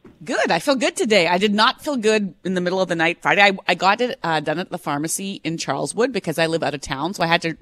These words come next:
shop around at all the shoppers and <laughs> different pharmacy locations to try to find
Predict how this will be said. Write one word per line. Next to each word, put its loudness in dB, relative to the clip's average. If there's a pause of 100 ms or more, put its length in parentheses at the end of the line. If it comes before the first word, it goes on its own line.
(140)
shop 4
around 4
at 0
all 4
the -4
shoppers 0
and 0
<laughs> -2
different -4
pharmacy 0
locations 0
to -10
try 2
to -6
find 0